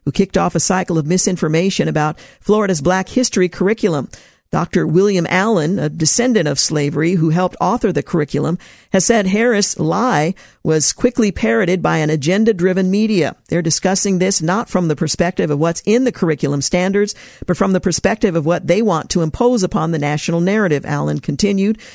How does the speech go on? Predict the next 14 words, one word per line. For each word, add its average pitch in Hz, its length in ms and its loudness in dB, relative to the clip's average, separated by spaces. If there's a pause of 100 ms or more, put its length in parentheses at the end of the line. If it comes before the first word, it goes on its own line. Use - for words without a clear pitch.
(220)
"No 190 180 2
one 214 220 2
should 180 160 0
be 185 80 2
surprised 175 640 0
by 147 160 0
that. 139 400 -4
That's 165 180 -2
characteristic 185 760 0
of 151 140 -2
our 151 100 -2
political, 180 640 0 (420)
um, 165 380 0
era." 185 420 -2